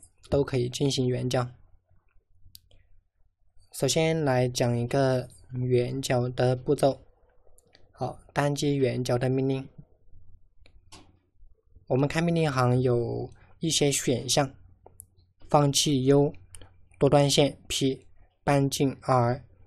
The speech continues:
修剪 T、多个 M。那么我们一般情况下呢，都需要指定半径的大小。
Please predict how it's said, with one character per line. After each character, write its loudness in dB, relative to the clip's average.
修 2
剪 0
T、 -2
多 2
个 0
M。 0
那 2
么 8
我 8
们 2
一 6
般 4
情 -2
况 2
下 0
呢， 0
都 2
需 -4
要 0
指 -6
定 0
半 -2
径 0
的 -4
大 -2
小。 -4